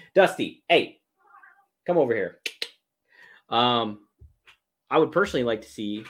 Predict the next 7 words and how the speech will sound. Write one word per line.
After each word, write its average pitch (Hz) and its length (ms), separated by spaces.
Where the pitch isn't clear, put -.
Jungle 139 280
Boy 95 440
and 104 120
Adam 95 280
Cole 107 300
go 95 140
one-on-one 90 600